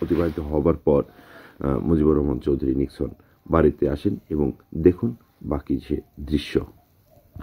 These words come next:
তিনি বাড়িতে প্রবেশ করেন, তখন বাড়িতে অপেক্ষারত শত শত জনতা, তার ভক্তবৃন্দ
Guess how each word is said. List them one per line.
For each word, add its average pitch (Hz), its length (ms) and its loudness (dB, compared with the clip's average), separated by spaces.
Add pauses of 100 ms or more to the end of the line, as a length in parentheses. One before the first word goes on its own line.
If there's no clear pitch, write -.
(880)
তিনি 131 420 6
বাড়িতে 90 360 2
প্রবেশ 92 440 0
করেন, 80 360 -4 (840)
তখন 90 360 2 (400)
বাড়িতে 80 440 2
অপেক্ষারত 82 840 0 (1800)
শত - 360 2
শত 113 500 6 (420)
জনতা, 87 560 -2 (440)
তার 76 220 2 (320)
ভক্তবৃন্দ 76 800 2